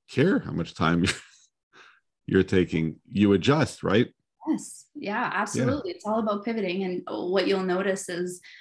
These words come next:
Speaker 2: um, when anybody has their boss on the line, they also follow their boss's lead.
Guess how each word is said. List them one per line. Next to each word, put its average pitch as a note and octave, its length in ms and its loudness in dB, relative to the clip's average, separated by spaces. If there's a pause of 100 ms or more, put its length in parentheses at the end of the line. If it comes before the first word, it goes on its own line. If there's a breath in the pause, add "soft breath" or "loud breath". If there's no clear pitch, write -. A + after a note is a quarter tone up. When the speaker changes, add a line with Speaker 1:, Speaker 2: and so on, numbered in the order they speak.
(160 loud breath)
Speaker 2:
um, E3+ 460 -4
when G3+ 240 0
anybody G3+ 380 0
has G3 220 -4
their F3+ 120 -2
boss E3 340 -4
on F#3+ 140 -2
the F3+ 60 -2
line, G3 520 0
they G3+ 140 0
also F#3+ 320 -2
follow D#3 340 -2
their D#3+ 200 -4
boss's D#3+ 400 -4
lead. D#3+ 360 2